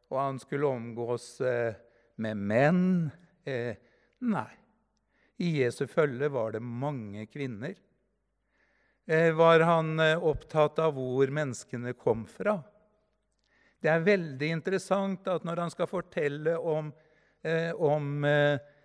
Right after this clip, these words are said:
den barmhjertige samaritan. Hvem er den barm-, barmhjertige?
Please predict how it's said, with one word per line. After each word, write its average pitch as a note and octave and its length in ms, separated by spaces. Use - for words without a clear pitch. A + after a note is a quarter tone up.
den D3+ 220
barmhjertige D3 840
samaritan. F3 800
Hvem G3 260
er E3 200
den D#3+ 260
barm-, D#3 480
barmhjertige? C3 920